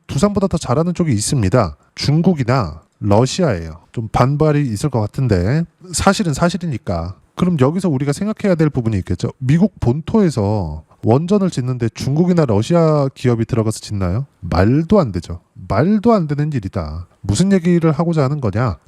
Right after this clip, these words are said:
두산 에너빌리티를 포함해서 팀코리아 말고는 사실상 대안이 없다는 이야기를 하고 있는 겁니다. 그리고 이렇게 시세가 나오는 과정에서 작년에 체코 원전 관련된 내용이 있었죠. 근데 신고가를 만들긴 했지만 여기서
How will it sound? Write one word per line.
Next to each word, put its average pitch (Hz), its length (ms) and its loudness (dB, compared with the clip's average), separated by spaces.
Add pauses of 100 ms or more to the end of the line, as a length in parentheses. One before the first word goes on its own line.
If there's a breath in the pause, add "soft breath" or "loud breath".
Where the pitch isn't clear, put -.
두산 208 320 2
에너빌리티를 170 580 0
포함해서 165 500 2
팀코리아 180 500 0
말고는 101 580 0
사실상 123 800 0
대안이 123 260 2
없다는 156 460 0
이야기를 110 560 2
하고 185 340 0
있는 113 220 -2
겁니다. 87 280 -4
그리고 160 500 2 (280 loud breath)
이렇게 160 400 2
시세가 208 440 -4
나오는 151 340 0
과정에서 104 560 -2 (380 soft breath)
작년에 196 440 2
체코 - 400 0
원전 180 460 2
관련된 131 480 0
내용이 113 260 0
있었죠. 113 640 0 (100)
근데 131 400 2 (240 soft breath)
신고가를 208 580 0
만들긴 123 440 0
했지만 120 400 -2
여기서 131 480 -2